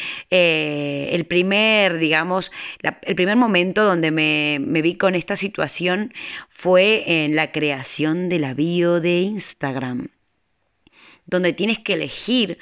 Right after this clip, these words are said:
eh, una etiqueta con la que, digamos, presentarte, ¿no?, a tu comunidad. Y, y creo que este fue también el primer momento donde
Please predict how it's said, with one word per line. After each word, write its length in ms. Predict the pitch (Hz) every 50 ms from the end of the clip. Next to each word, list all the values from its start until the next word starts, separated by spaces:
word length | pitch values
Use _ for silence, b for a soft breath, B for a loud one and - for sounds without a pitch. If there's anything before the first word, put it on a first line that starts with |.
| B B B B B B B B B B - -
eh, 720 | 175 165 160 156 151 151 151 147 147 147 143 139 - - -
una 240 | - 180 180 175 165
etiqueta 920 | 160 - 170 160 - - 185 185 170 - 175 170 156 160 170 175 170 151
con 180 | - 160 151 151
la 180 | 151 151 151 -
que, 720 | - 151 151 147 147 143 143 143 143 143 151 147 143 _ _ _ _ _ _ _ _ _ _ -
digamos, 520 | 151 160 156 175 170 175 196 190 - - B B B B
presentarte, 840 | - 175 180 180 - - 165 160 160 - - 247 - - - 160 156
¿no?, 240 | 190 226 262 262 208
a 140 | 165 151 -
tu 100 | 165 -
comunidad. 680 | - 165 160 156 151 156 156 151 151 156 139 156 - _ B B B B B B B B B B B B B
Y, 640 | - 226 226 220 214 208 208 202 196 190 185 180 - -
y 100 | 208 202
creo 220 | 196 247 233 285 277
que 100 | - 240
este 180 | - - 240
fue 200 | - - 190 196
también 440 | 196 202 190 180 160 160 170 170 202
el 60 | 180
primer 220 | - - 156 165 170
momento 460 | 170 165 165 160 160 160 - 208 208
donde 720 | 196 160 147 147 147 151 143 143 143 147 - - 285